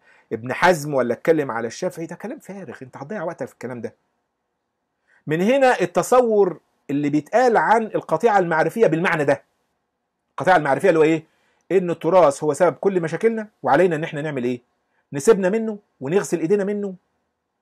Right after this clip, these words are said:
ونخش في العصر الحديث. تجد خطاب زي ده مثلا خطاب، آه، خالد منتصر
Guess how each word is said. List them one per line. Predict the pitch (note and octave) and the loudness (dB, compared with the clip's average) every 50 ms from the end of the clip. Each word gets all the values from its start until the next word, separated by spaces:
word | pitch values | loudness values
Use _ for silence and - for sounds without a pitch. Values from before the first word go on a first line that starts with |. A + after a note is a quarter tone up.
| _ _ _ _ _ _ _ _ _ _ _ _ - | _ _ _ _ _ _ _ _ _ _ _ _ -8
ونخش | C3 C3+ C#3+ C#3+ - G#3+ G#3 G#3 - | -4 -4 -4 0 0 0 0 0 -2
في | D3 - | -4 -2
العصر | C3 A2+ D3 D#3 - B2+ | -2 -2 -2 -2 -4 -6
الحديث. | G#2+ - - G2+ F#2 F#2 _ _ _ _ _ _ _ _ _ _ _ _ _ _ _ _ _ _ _ _ _ _ _ _ _ _ _ - | -10 -10 -14 -16 -16 -18 _ _ _ _ _ _ _ _ _ _ _ _ _ _ _ _ _ _ _ _ _ _ _ _ _ _ _ -6
تجد | - D3 D3 - B3 A#3 A3+ | -6 -4 4 4 6 6 6
خطاب | - - - - A#3+ | 4 4 4 4 4
زي | G3 E3 G#3 G3+ | 4 4 2 4
ده | F3 A3+ A#3+ B3 B3 B3 | 4 4 4 4 4 2
مثلا | A#3 B3+ B3 - A#3+ A3 | 0 -2 0 0 0 0
خطاب، | G#3+ - A3 G#3+ A#3+ B3 A#3 G3 F#3+ G#3+ | 0 -4 -2 2 2 2 2 2 -2 2
آه، | G#3+ G3+ G3 G3+ G3 G3 G3 F#3 F#3 F#3 F3+ | 4 4 4 6 4 4 4 4 2 2 2
خالد | - A#3 A#3 A3 F3+ | 2 4 4 4 4
منتصر | F3 F3 E3+ D#3 - F#3+ F3 - D3+ C3 | 2 -4 -4 -2 -2 -2 -2 -2 -6 -6